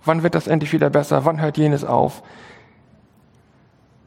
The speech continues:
Und den Weg einmal von der anderen Seite zu betrachten, das Leben einmal von der anderen Seite zu betrachten, möchte ich dich heute ermutigen, innezuhalten, auf die Knie zu gehen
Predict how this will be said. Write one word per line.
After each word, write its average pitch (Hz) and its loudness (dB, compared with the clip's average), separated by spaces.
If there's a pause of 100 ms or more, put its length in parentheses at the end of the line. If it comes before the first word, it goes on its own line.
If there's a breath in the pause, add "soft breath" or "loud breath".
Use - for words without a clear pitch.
(100)
Und 147 0
den 143 2
Weg 170 2
einmal 156 2
von 151 0
der - 2
anderen 147 0
Seite 127 -4
zu - -12
betrachten, - -2
das 156 2
Leben 208 4
einmal 139 2
von 123 -2
der 120 4
anderen 120 0
Seite 113 0
zu - -12
betrachten, 113 -2 (1800 loud breath)
möchte 147 2
ich 151 2
dich 147 0
heute 139 2
ermutigen, 135 0 (880)
innezuhalten, 160 2 (500)
auf - -20
die 110 -4
Knie 147 2
zu 151 -6
gehen 131 2